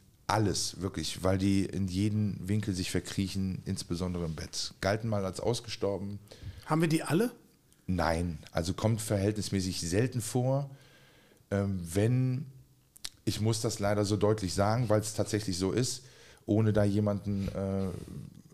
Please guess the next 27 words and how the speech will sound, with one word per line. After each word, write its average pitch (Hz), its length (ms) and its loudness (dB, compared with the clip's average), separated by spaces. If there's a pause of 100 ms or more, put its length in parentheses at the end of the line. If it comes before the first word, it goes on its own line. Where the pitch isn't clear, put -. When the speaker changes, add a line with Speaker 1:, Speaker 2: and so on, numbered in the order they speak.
(180)
Speaker 1:
mit 104 500 0 (600)
bezichtigen 107 500 0
zu - 160 -4
wollen, 104 300 2
aber 98 180 0
leider 113 540 2
in 104 340 0
Asyleinrichtungen 110 840 0
kommt's, 101 400 -4
äh, 95 40 -6 (200)
häufig 95 320 -4
vor, 101 340 -2 (760)
weil 101 300 4
die 107 120 -2
Tiere 110 400 -2
gerne 104 640 2
aus 95 180 0
Übersee 104 460 2
mit 101 180 0
eingeschleppt 104 540 0
werden, 101 160 2
ohne 120 240 2
dass 113 180 0
man's 107 180 0
weiß. 110 340 2
Also 90 260 -2
da 95 120 0